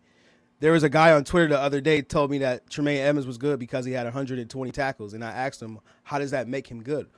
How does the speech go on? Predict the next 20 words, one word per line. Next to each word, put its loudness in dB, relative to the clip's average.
What 4
does 4
that 6
mean?" -4
Like, -10
that's 2
a 4
prerequisite 0
for -12
playing -6
linebacker. -8
You -12
have -6
to -20
be -8
able -10
to -18
tackle, -12
obviously. -16
Like, -20